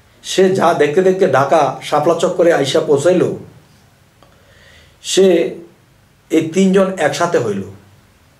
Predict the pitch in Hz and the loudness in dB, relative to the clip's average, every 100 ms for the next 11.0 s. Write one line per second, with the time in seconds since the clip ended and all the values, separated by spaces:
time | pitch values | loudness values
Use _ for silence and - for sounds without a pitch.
0 | _ _ _ _ 131 139 180 175 156 160 | _ _ _ _ -2 0 0 0 0 2
1 | 170 175 185 170 165 160 175 135 - - | 2 2 2 2 0 -2 0 0 -2 -12
2 | - _ _ _ _ _ _ _ _ _ | -20 _ _ _ _ _ _ _ _ _
3 | _ _ 120 160 156 143 - - - _ | _ _ 0 4 4 4 -4 -14 -20 _
4 | _ - 135 175 185 196 196 160 147 190 | _ -6 -2 0 2 2 2 0 -2 0
5 | 190 - 110 127 147 147 147 143 160 180 | 0 0 -2 -2 0 0 0 0 0 0
6 | 180 202 - - - - - - 143 165 | 0 0 0 -6 -14 -20 -20 -6 0 0
7 | 135 160 - 185 185 151 135 175 - 180 | 2 0 2 -2 0 0 0 -2 0 0
8 | 165 151 175 185 175 170 165 156 160 165 | 2 4 4 4 2 -2 -2 -2 -2 -2
9 | 147 147 143 123 117 131 127 151 185 190 | -4 -4 -4 -4 -4 -6 -4 -2 0 2
10 | 190 180 202 208 196 185 190 185 180 - | 2 2 2 2 0 0 0 0 -2 -6